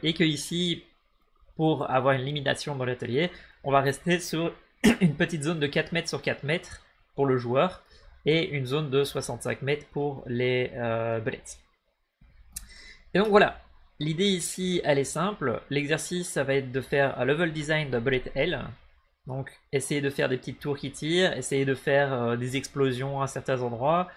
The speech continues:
essayez de faire, euh, des nuages de bullets qui arrivent, je ne sais pas, il y a plein de moyens, il y a moyen de bien bien s'amuser avec ce, cet outil-là. Euh,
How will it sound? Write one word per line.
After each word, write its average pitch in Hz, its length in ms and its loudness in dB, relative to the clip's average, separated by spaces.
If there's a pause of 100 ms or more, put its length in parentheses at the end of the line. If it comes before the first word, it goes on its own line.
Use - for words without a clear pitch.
(260)
essayez 139 240 0
de 131 140 2
faire, 135 440 2
euh, 117 440 2
des 123 180 2
nuages 135 600 2
de 127 80 2
bullets 131 220 0
qui - 140 -6
arrivent, 143 440 -2
je 127 60 -6
ne 135 60 -8
sais - 80 -12
pas, 311 120 -6
il - 20 -4
y 147 40 -6
a 139 40 -10
plein 214 220 0
de 180 40 -6
moyens, 160 360 0
il 135 40 -6
y 156 40 2
a - 20 2
moyen 156 180 0
de 139 60 -4
bien 135 200 -2
bien 185 120 4
s'amuser 147 640 -2
avec 120 260 -6
ce, 120 240 -8 (240)
cet - 280 -6
outil-là. 147 360 -8 (880)
Euh, 120 880 2